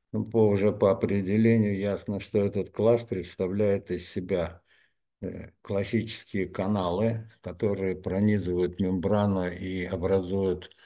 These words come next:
э, проход для ионов, обычно крайне специ-, специфический и селективный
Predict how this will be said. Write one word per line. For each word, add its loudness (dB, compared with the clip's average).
э, -6
проход -2
для 2
ионов, 2
обычно -2
крайне 4
специ-, -6
специфический 0
и -6
селективный 2